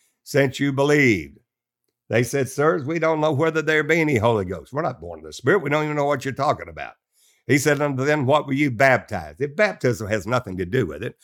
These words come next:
why would Paul even ask or even mention baptism? Unto them, "What were you baptized?" They said, "Unto John's baptism." Well, that was the previous truth before the death, burial, and resurrection of Jesus. Uh,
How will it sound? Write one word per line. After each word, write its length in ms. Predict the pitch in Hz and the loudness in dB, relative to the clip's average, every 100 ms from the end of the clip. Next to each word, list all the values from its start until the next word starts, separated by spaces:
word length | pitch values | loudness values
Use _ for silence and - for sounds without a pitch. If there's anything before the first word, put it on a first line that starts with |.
| - - | -20 -8
why 240 | - 185 190 | 4 6 6
would 260 | 170 160 | 4 0
Paul 340 | - 147 151 151 | 2 2 2 2
even 300 | 135 151 147 - _ | 2 4 2 -4 _
ask 440 | 143 104 95 120 | 2 4 2 -2
or 140 | 127 131 | 0 -2
even 680 | 127 165 170 143 143 143 147 | 2 2 2 0 -2 -2 0
mention 440 | 165 - 120 151 | 0 0 -4 -4
baptism? 680 | 135 165 139 104 101 78 73 _ _ _ _ _ _ - | 0 2 0 -2 -4 -4 -14 _ _ _ _ _ _ 4
Unto 380 | 120 147 135 | 6 6 4
them, 260 | 117 127 151 | 2 2 2
"What 240 | 123 156 | 2 2
were 140 | 147 165 | 2 0
you 240 | 160 170 | 2 2
baptized?" 760 | 143 156 147 120 117 104 85 101 | 2 4 4 2 2 2 2 -2
They 120 | 156 | -2
said, 240 | 151 151 | 0 0
"Unto 220 | 170 170 170 | 2 0 -2
John's 500 | 120 165 165 160 87 | 2 4 4 2 0
baptism." 680 | 110 95 71 104 78 62 - _ _ _ _ _ - | 0 0 0 -2 -2 -8 -20 _ _ _ _ _ 2
Well, 320 | 110 127 151 | 8 8 6
that 260 | 113 139 131 | 2 0 -2
was 300 | 131 135 92 | 0 0 0
the 140 | 123 | -4
previous 640 | 120 - 160 135 127 123 | -2 2 4 4 0 -2
truth 340 | - 131 147 107 | 0 2 0 0
before 560 | 123 139 - 175 165 | -2 -2 0 4 4
the 140 | 107 127 | 4 -2
death, 340 | 104 120 113 | 0 -2 0
burial, 220 | 104 113 | -4 -4
and 120 | 120 107 | -2 -2
resurrection 600 | 110 98 110 104 98 98 | -4 -2 -4 -4 -4 -4
of 140 | 90 | -4
Jesus. 560 | 78 87 80 120 131 120 | -6 -10 -2 0 0 -4
Uh, 140 | 113 | -6